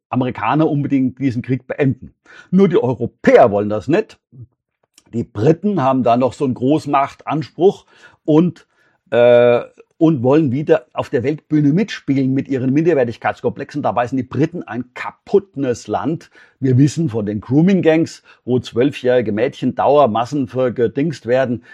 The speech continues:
Wir wissen gerade, was da jetzt rauskommt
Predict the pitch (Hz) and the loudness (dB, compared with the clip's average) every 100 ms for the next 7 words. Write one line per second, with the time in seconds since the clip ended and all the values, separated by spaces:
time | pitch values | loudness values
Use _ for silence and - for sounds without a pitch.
0 | _ 113 127 143 - 143 - 98 120 147 | _ -4 0 0 -2 -8 -4 2 4 4
1 | 147 107 120 - 110 117 - 87 127 - | 2 0 -4 -2 -2 -4 -4 -2 -2 -2
2 | 131 120 - | -4 -4 -6